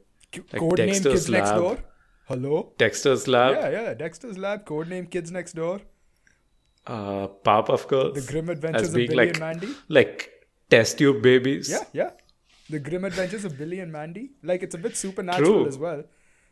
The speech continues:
Speaker 1: But, like,
Speaker 2: Yeah.
Speaker 1: there was that entire side arc where there was that villain,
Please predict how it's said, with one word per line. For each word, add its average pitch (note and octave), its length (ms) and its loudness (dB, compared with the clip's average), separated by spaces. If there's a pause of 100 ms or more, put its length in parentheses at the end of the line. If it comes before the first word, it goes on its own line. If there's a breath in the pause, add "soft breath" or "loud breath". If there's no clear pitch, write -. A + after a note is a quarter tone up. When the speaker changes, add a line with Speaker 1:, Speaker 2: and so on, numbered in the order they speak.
(100)
Speaker 1:
But, D#3 160 -4
like, D#3+ 200 -4
Speaker 2:
Yeah. A2 240 -2 (220)
Speaker 1:
there F3+ 140 4
was F#3 120 4
that G3+ 120 -2
entire F#3+ 320 -2
side E3 400 -4
arc F3 260 -4
where D#3+ 160 -2
there D#3+ 140 -2
was D#3+ 160 -6
that E3 140 -2
villain, D3 500 -8